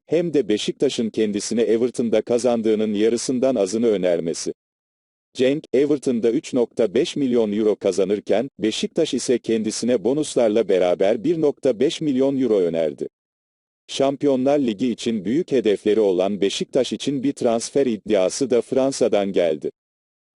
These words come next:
Haberlere göre Bayern Münih'te forma şansı bulmakta zorlanan Fransız sağ bek Bouna Sarr için Beşiktaş girişimlerini sıklaştırdı.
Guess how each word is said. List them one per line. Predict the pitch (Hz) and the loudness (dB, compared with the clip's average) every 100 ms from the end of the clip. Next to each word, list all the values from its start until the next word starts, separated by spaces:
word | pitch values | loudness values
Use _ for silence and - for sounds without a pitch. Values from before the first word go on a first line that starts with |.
| _ - | _ -2
Haberlere | 135 131 123 131 156 | 2 2 4 2 2
göre | 117 104 113 | 2 2 4
Bayern | 92 95 110 | 4 4 4
Münih'te | 120 113 135 127 123 | 0 -2 -2 0 0
forma | - 104 95 135 | 2 2 2 0
şansı | - 117 113 143 107 | 0 0 0 -2 -2
bulmakta | 95 95 - 127 | 0 -2 0 0
zorlanan | 107 101 95 98 95 | 2 2 2 2 -2
Fransız | - 110 113 117 117 | -2 0 0 0 -4
sağ | - - 104 92 | -2 0 0 2
bek | 127 - | -2 0
Bouna | 101 127 127 107 | 0 2 2 0
Sarr | - 147 156 | 0 0 0
için | - 117 98 | -2 -4 0
Beşiktaş | 101 - - 135 120 | -2 -2 -2 -2 0
girişimlerini | 104 98 - 101 98 92 95 | -2 -4 -4 -2 0 0 -2
sıklaştırdı. | - - 92 85 - 87 82 | -6 -2 -2 -2 -4 -4 -2